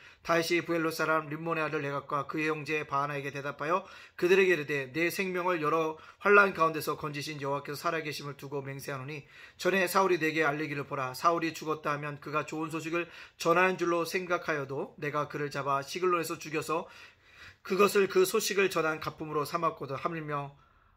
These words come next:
악인이 의인을 그의 집 침상 위에서 죽인 것이 아니, 죽인 것이겠느냐? 그런즉 내가 악인의 피 흘린 죄를 너희에게 갚아서 너희를 이 땅에서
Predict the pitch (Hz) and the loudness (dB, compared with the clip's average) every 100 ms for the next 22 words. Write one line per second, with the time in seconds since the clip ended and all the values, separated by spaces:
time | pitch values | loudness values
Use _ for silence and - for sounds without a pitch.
0 | - 160 165 190 180 170 190 190 190 - | 0 2 4 2 0 4 6 6 2 0
1 | 170 160 165 147 - 202 196 165 147 143 | 0 0 -2 -4 -4 -2 -2 -2 -4 -2
2 | 147 139 - - 143 156 143 135 143 120 | -4 -4 -8 -12 -8 -6 -6 -6 -8 -8
3 | 139 - _ _ _ _ _ _ _ _ | -10 -16 _ _ _ _ _ _ _ _
4 | _ _ _ - - - 156 160 165 165 | _ _ _ -20 -14 -4 -4 0 -2 -2
5 | 160 156 151 123 139 131 - _ _ _ | -6 -4 -6 -4 -4 -4 -6 _ _ _
6 | _ _ _ _ _ _ _ _ _ _ | _ _ _ _ _ _ _ _ _ _
7 | _ - - - - 170 175 180 170 165 | _ -20 -20 -16 -2 0 2 0 2 2
8 | 165 170 - 156 160 190 190 220 202 196 | 4 2 4 4 4 0 0 2 2 2
9 | 175 165 170 160 143 151 147 147 147 - | 0 2 2 0 -2 -2 -4 -6 -8 -6
10 | 143 139 135 139 147 143 - 175 160 160 | -4 -4 -4 -4 -4 -6 -2 -2 -2 -4